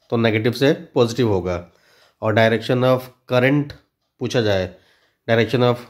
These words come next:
conventional current, तो वो हो जाएगा पॉजिटिव से नेगेटिव। So direction of flow of electron और direction of current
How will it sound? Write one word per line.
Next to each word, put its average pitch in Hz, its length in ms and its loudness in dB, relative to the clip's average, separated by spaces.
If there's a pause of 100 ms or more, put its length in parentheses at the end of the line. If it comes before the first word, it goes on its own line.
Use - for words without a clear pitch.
(260)
conventional 113 440 -2
current, 98 360 0 (360)
तो - 120 -16
वो 127 80 0
हो 120 100 2
जाएगा 117 320 2
पॉजिटिव 117 480 -2
से 147 80 0
नेगेटिव। 95 480 -2 (720)
So 127 160 2 (720)
direction 120 460 2
of 123 200 2 (220)
flow 123 220 0
of 117 100 -2
electron 123 480 -2 (280)
और 110 140 0
direction 110 440 0
of 120 240 2 (520)
current 117 380 0